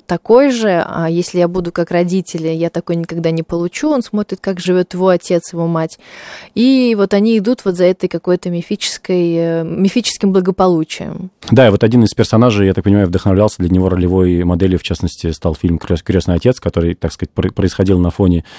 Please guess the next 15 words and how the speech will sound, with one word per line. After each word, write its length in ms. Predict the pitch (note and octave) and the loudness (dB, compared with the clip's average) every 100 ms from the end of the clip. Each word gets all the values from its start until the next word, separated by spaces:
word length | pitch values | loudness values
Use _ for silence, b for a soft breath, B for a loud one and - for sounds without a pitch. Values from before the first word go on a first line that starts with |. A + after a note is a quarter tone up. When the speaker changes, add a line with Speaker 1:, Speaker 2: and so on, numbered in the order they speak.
| B - | B -8
Speaker 2:
каких-то 320 | F2 F2+ - | -4 -2 0
драматических 540 | F2 F2+ F#2+ - - | 2 2 2 -2 -4
событий 340 | - F2+ E2+ E2+ | -2 0 0 0
в 40 | |
его 120 | E2+ | 0
семье, 360 | E2 F#2+ G2 C#3+ | 0 2 4 4
и 80 | G2 | 4
он 240 | F2+ G2 - | 0 -2 -6
в-, 160 | E2+ | -16
целиком 340 | - E2+ G2+ F2+ | -4 -2 0 -2
ушел 240 | - F2+ | -2 -4
в 40 | E2+ | -4
это 140 | - | -6
созерцание, 920 | - E2 E2 - F#2 F2+ E2+ E2+ E2+ - | -10 -6 -6 -2 0 0 0 -4 -6 -8
эм, 400 | - - - | -8 -8 -8